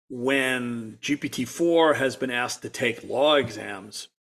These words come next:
it does pretty poorly. And I like the description from the University of Minnesota professors who did this, uh, where they said G P T four produced smoothly written answers that failed to spot many important issues,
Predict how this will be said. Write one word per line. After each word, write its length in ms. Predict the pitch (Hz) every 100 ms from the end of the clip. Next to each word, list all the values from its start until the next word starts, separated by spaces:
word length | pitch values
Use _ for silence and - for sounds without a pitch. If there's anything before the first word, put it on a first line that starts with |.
| _ -
it 140 | 117
does 200 | 143 143
pretty 280 | - 196 135
poorly. 480 | - 151 135 113 107
And 100 | 107
I 80 |
like 360 | 110 117 143 -
the 100 | 127
description 760 | 107 - - 131 131 - 104
from 300 | 98 117 107
the 80 | 104
University 420 | 110 113 113 -
of 80 | 104
Minnesota 400 | 107 107 123 110
professors 480 | - 110 110 - 110
who 80 | -
did 300 | - 117 104
this, 240 | 107 - _ _ _ _ _ -
uh, 160 | 107 104
where 180 | 110 110
they 120 | 107
said 300 | - 120 104
G 160 | 151
P 160 | 185 180
T 160 | - 147
four 600 | - 143 127 123 117 - _ _ _ -
produced 420 | 117 131 127 -
smoothly 500 | - 175 233 185 190
written 320 | 170 180 151
answers 540 | 139 135 - 135 - _ _
that 320 | 131 131 - -
failed 300 | 151 175 175
to 100 | 156
spot 360 | - 127 113
many 160 | 147 170
important 340 | 147 143 113
issues, 280 | 107 113